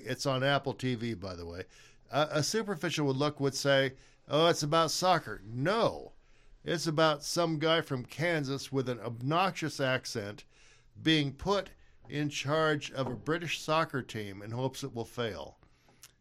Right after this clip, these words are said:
And this is, this is just the greatest thing. This guy's just an optimist. It's like, uh, b-, before that, we watched the end of, uh, The Rest of Us, and it was just like a big letdown. It's like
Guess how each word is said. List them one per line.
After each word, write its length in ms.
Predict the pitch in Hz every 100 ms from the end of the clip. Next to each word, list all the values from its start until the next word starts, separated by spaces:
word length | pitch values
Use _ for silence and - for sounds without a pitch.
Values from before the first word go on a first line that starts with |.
| _
And 240 | 143 151 156
this 200 | 180 151
is, 220 | - - _ _ - - _ _ _
this 360 | 151 147 196 -
is 140 | 156
just 280 | - 165 147
the 100 | 143
greatest 480 | 113 131 160 170 -
thing. 220 | 165 156
This 220 | 156 175
guy's 280 | - 156 151
just 220 | - 165 147
an 100 | 110
optimist. 760 | 143 180 185 165 156 151 - _ - - _ -
It's 280 | 143 147 151
like, 360 | 147 143 147
uh, 480 | 139 131 127 113 110 - _ _ -
b-, 120 | 135 143
before 380 | 139 - 190 151
that, 160 | 143
we 80 | 139
watched 400 | 135 147 139 -
the 120 | 135
end 200 | 131 127
of, 240 | 127 107 120
uh, 460 | 120 117 107 98 - _ _ _
The 100 | 131
Rest 320 | 131 156 143 -
of 140 | 123
Us, 200 | 123 -
and 100 | 127
it 20 |
was 140 | 127 120
just 180 | 127 135
like 220 | 123 117
a 60 |
big 320 | 110 117 127 107
letdown. 500 | 113 120 107 110 107
It's 160 | -
like 200 | 127 120